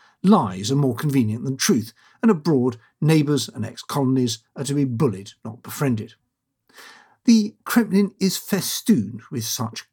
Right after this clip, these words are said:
Cold War cobwebs. These relics of geopolitical doctrine are revered, sometimes paraded,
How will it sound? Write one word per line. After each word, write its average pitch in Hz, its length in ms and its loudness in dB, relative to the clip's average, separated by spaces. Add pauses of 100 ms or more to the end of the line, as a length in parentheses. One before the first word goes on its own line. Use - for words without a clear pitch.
Cold 120 360 -2
War 107 320 -4
cobwebs. 113 580 -4 (480)
These 110 260 -6
relics 123 560 -4
of 107 160 -10
geopolitical 117 720 -4
doctrine 156 500 -6 (160)
are 143 80 -12
revered, 143 580 -2 (280)
sometimes 110 420 -6
paraded, 139 560 -2